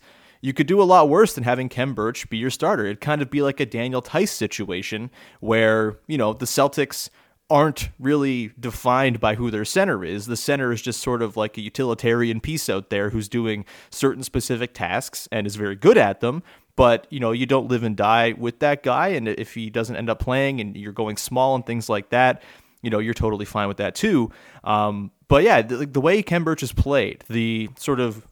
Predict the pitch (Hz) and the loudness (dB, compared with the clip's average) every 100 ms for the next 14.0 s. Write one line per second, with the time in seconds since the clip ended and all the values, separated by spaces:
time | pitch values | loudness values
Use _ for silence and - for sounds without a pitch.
0 | 123 123 135 180 123 - 120 - - 117 | -6 2 6 8 8 6 0 -2 0 2
1 | 101 107 117 113 104 147 156 139 120 117 | 2 -2 -2 -4 0 0 0 -2 -2 -4
2 | 107 117 104 101 - 104 101 98 101 - | -4 -6 -6 -4 -4 -2 -4 -6 -8 0
3 | 135 143 143 110 - 127 143 101 101 - | 0 2 -2 -8 -2 2 2 2 -4 -12
4 | _ - _ - 127 202 190 175 156 135 | _ -20 _ -4 0 2 4 4 4 2
5 | 135 135 - 131 113 113 131 143 123 - | 0 -2 -2 -2 0 -2 -2 0 -4 -2
6 | 127 120 113 101 185 - - - - 110 | -2 -2 -4 0 0 0 -8 -8 -8 -6
7 | 120 127 139 135 117 120 117 113 139 127 | -4 0 0 0 -2 -2 -4 -2 -2 -2
8 | - 139 131 117 - 107 - 131 180 254 | -2 -4 -2 -4 -4 -6 -2 4 4 4
9 | 156 123 117 175 262 - 95 98 - _ | 0 0 0 0 -2 -6 -6 -8 -10 _
10 | _ _ - 113 113 113 110 107 104 104 | _ _ 0 2 6 4 4 0 0 -4
11 | - 156 117 110 - 135 131 139 131 120 | 0 4 4 2 0 -2 -2 -2 0 0
12 | 110 127 - 117 113 113 117 104 101 - | 0 -4 -4 -6 -6 -4 -2 -2 -2 -10
13 | - 131 104 - 185 175 156 117 120 110 | -2 0 0 0 0 2 0 2 0 0